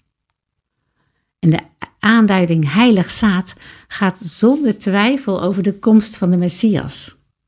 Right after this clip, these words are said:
die Israël zal verlossen en redding brengt. En die redding gaat voorbij de grenzen naar de hele wereld. We hoeven ons geen zorgen te maken dat de zaak van God altijd een minderheid betreft.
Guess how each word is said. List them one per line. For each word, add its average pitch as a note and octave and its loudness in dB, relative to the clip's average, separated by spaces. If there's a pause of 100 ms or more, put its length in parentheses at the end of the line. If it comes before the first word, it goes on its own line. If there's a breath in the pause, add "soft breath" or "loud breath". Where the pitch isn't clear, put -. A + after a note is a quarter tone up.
(400)
die F3+ -4
Israël G#3+ -2
zal F#3+ -2
verlossen F#3+ -2
en D#3+ 0
redding F#3 0
brengt. C#3 -6 (1160 loud breath)
En F#3 0
die F3 -2
redding A3 2
gaat G3+ -4
voorbij G#3 -2
de A3 -2
grenzen G3+ 2
naar D#3+ -2
de F3 -2
hele F3+ 2
wereld. F3 -4 (2000 loud breath)
We G3+ 2
hoeven B3 2
ons - 2
geen G3 0
zorgen G3 2
te F3 0
maken C#3+ 0
dat D3+ 0
de F3+ 0
zaak G3+ 2
van F3+ -2
God - -2
altijd F3 0
een D#3+ 2
minderheid D#3 2
betreft. - -10